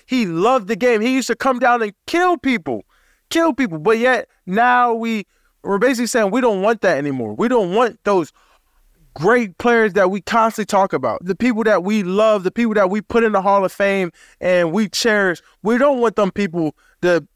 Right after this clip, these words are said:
be those guys no more. We don't want that. We want this new era of B S that we're calling. It, it's new eras. This new era is crazy. The people that we, and it's almost like you gotta be mindful of trying to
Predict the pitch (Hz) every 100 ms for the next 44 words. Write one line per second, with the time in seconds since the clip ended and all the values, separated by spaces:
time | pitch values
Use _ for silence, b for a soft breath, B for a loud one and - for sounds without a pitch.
0 | 165 196 196 180 190 175 160 147 123 101
1 | 101 190 233 247 254 175 120 98 - -
2 | 175 185 220 208 - _ _ _ _ _
3 | - 202 160 196 233 202 214 202 196 165
4 | 165 131 196 180 131 - 156 147 147 -
5 | 123 107 95 _ 165 196 170 208 165 202
6 | 233 208 208 135 117 - 165 175 220 214
7 | 208 208 180 156 - - 208 196 131 107
8 | b b 165 - 220 196 196 165 175 175
9 | 151 _ _ _ _ _ _ 180 220 240
10 | 247 254 233 196 208 233 208 208 175 185
11 | 214 214 - 196 170 156 151 - 202 190
12 | 139